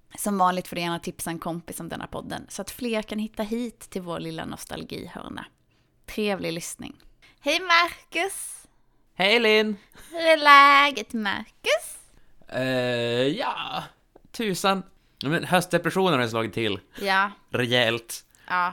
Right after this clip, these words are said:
Speaker 2: Eh, och det, det, det verkar ju vara, eh, alla jag känner <laughs> har, har drabbats.
Speaker 1: Ja.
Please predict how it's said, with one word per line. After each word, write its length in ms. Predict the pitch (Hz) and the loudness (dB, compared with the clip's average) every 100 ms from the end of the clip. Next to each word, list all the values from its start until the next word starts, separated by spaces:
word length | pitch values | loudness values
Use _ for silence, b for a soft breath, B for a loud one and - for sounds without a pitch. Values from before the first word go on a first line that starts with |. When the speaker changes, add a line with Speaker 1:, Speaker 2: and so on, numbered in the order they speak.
| - | 2
Speaker 2:
Eh, 200 | 127 127 | 4 4
och 160 | 127 - | 2 0
det, 280 | 123 127 139 | -6 -4 0
det, 280 | 135 151 | 2 2
det 140 | 123 143 | 4 4
verkar 220 | 151 147 | 6 4
ju 60 | 139 | 4
vara, 260 | 156 147 | 6 6
eh, 300 | - 120 - - - - _ | 4 0 -2 -6 -8 -12 _
alla 320 | 147 143 143 - | 6 6 2 2
jag 100 | 123 | 2
känner 460 | 139 127 110 107 - _ _ - | 2 2 2 -2 -6 _ _ -20
<laughs> 460 | _ _ - - | _ _ -8 4
har, 300 | 131 117 113 - | 6 6 4 -2
har 120 | 127 120 | -6 -2
drabbats. 560 | 117 110 123 - - _ _ | -2 0 -2 -4 -12 _ _
Speaker 1:
Ja. 400 | 190 185 185 185 | 0 2 2 0